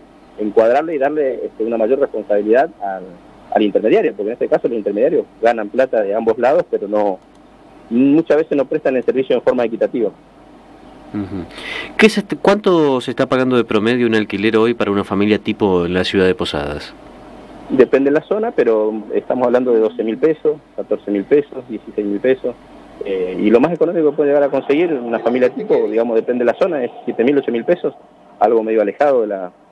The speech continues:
Speaker 1: del casco céntrico, y a veces tratando con, como usted dice, con particulares.
Speaker 2: Ujú.
Speaker 1: Después tiene que hablar mínimo de diez mil pesos para arriba, o
Speaker 2: Ujú.
Speaker 1: quince mil.
Speaker 2: ¿Y el mes
Speaker 1: Promedio.
Speaker 2: de, y el mes de alquiler, la garantía y todo eso, eso
Speaker 1: Sí.
Speaker 2: siem-, siempre es engorroso?
Speaker 1: Sigue siendo todo igual,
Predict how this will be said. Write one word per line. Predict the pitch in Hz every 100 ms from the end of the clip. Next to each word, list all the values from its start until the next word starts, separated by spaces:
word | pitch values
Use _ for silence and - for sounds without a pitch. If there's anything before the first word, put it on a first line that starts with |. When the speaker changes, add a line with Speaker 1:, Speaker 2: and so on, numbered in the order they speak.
| _ -
Speaker 1:
del | 98 95 87
casco | - - -
céntrico, | 151 170 277 370 _ _ - - - 95
y | 90 82 - - - -
a |
veces | 104 123 123
tratando | 101 95 110 110
con, | 98 90 - - -
como | 95
usted | - 113
dice, | -
con | 104 101
particulares. | 98 92 104 104 92 - _ - - - - - -
Speaker 2:
Ujú. | 92
Speaker 1:
Después | - 160
tiene | 165
que | 131
hablar | 120 113
mínimo | 117 185 160
de | 117
diez | 104 107
mil | 120
pesos | 127 123
para | 117
arriba, | 107 123 - - - - -
o | -
Speaker 2:
Ujú. | 92
Speaker 1:
quince | 92 95 110
mil. | 147 - _ - - - - - - - - - - - - -
Speaker 2:
¿Y | 147
el | 139
mes | 156
Speaker 1:
Promedio. | - 165
Speaker 2:
de, | 143 135
y | 120
el | 120
mes | 151
de | 143
alquiler, | 127 110 107 110 127 127 120
la | 107
garantía | 101 104 101 95 123 120 113 104
y |
todo | 104 123 120
eso, | 127 123
eso | 98 202
Speaker 1:
Sí. |
Speaker 2:
siem-, | 277 117 101
siempre | 135 131
es | 107
engorroso? | 90 - 123 107
Speaker 1:
Sigue | 208 151
siendo | - 196 156
todo | 165
igual, | 156 -